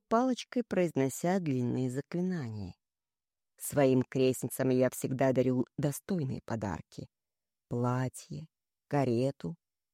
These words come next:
фарфоровый сервиз, роскошный шёлк.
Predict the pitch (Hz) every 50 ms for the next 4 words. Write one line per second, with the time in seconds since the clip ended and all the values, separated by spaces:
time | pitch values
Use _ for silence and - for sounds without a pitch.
0 | _ _ - - 131 120 - - - 127 127 120 120 120 120 117 - - 123 117
1 | 117 123 135 151 - - 127 139 - - - 131 123 123 - - - 120 113 -
2 | - - 131 127 139 143 - _ - -